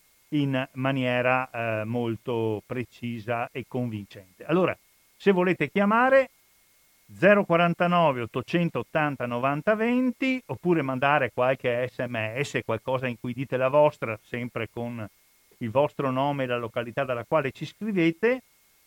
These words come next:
per la diretta zero quarantanove ottocentoottanta novanta venti, per i messaggi tre quattro cinque diciotto novantuno sei otto cinque. Mentre attendo di ricevere o telefonate o messaggi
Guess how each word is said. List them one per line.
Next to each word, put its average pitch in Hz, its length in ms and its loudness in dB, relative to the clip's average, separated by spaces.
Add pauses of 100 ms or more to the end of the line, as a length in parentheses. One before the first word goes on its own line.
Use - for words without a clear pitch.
(880)
per 143 120 -2
la 151 140 4
diretta 165 500 2
zero 156 260 0
quarantanove 147 720 -2
ottocentoottanta 143 840 -4
novanta 156 440 -4
venti, 202 440 -2
per 156 380 0
i 151 120 -2
messaggi 175 840 -2
tre 151 420 2
quattro 135 640 -4
cinque 175 720 -4 (420)
diciotto 156 480 4
novantuno 147 640 0
sei 135 400 -2
otto 131 580 -4
cinque. 135 600 -6
Mentre 175 560 -4
attendo 190 680 0
di 135 100 -4
ricevere 143 540 0
o 156 140 2
telefonate 147 600 -2
o 131 60 -8
messaggi 147 800 -4